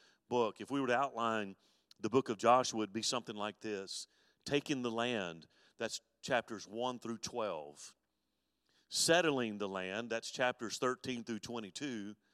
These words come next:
And then "Holding <laughs> the land," is chapters twenty-three and twenty-four. So it's important to take the land. It's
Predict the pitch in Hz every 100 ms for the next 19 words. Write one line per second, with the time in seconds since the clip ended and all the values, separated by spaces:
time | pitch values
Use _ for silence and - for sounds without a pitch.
0 | _ _ _ _ 117 120 120 107 - 170
1 | 190 127 107 - 151 - - - 104 104
2 | 98 92 78 80 - _ _ _ _ _
3 | _ 101 - 117 101 113 - 113 95 104
4 | 98 82 90 78 120 101 82 _ _ _
5 | _ _ _ _ - 156 151 147 - 196
6 | 220 185 147 - 180 - 135 104 95 110
7 | 151 _ _ _ _ _ _ _ _ _
8 | _ _ _ 143 156